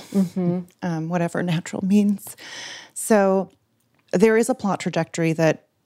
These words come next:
Speaker 2: we can follow in terms of her development as a character. You know, obviously a lot happens to her over the seventeen years, because this is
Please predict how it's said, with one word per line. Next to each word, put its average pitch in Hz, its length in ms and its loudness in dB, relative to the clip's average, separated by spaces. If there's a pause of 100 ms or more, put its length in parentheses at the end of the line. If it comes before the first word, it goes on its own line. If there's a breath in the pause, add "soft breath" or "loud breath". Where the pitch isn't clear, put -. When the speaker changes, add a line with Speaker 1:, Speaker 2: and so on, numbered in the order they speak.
(280)
Speaker 2:
we 190 180 4
can 175 200 -4
follow 151 640 0 (260)
in 170 160 0
terms 160 340 0
of 151 360 0 (440 soft breath)
her 196 260 2
development 156 640 0
as 147 180 -2
a - 60 -10
character. 147 600 -2 (440 loud breath)
You 185 100 2
know, 147 320 2
obviously 165 540 2 (140)
a 165 100 0
lot 165 440 0
happens 147 420 -2
to 147 100 -2
her 143 460 -2 (840)
over 160 240 4
the 160 100 0
seventeen 151 520 -2
years, - 520 -2 (240)
because 175 260 2
this 147 160 -2
is 151 200 0